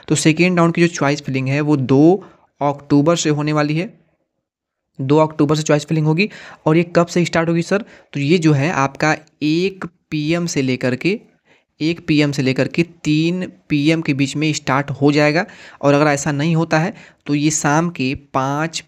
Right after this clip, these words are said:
पी एम से लेकर के, अ, सात से आठ, आठ पी एम तक जो है स्टार्ट हो जाएगा,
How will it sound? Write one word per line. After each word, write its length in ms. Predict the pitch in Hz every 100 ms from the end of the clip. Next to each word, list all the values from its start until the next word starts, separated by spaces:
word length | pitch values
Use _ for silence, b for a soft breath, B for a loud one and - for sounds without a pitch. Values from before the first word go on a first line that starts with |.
| -
पी 240 | 131 135
एम 140 | 151
से 180 | 156 139
लेकर 360 | 127 123 127 117
के, 220 | 151 190 B B B B
अ, 420 | 131 135 139 - -
सात 500 | - 143 151 160 -
से 260 | 151 156 -
आठ, 280 | 135 147 - -
आठ 260 | 143 127 -
पी 140 | 135
एम 140 | 135
तक 120 | 131 160
जो 180 | 135
है 180 | 135 180
स्टार्ट 420 | - - 127 151
हो 140 | 135 127
जाएगा, 340 | 117 113 113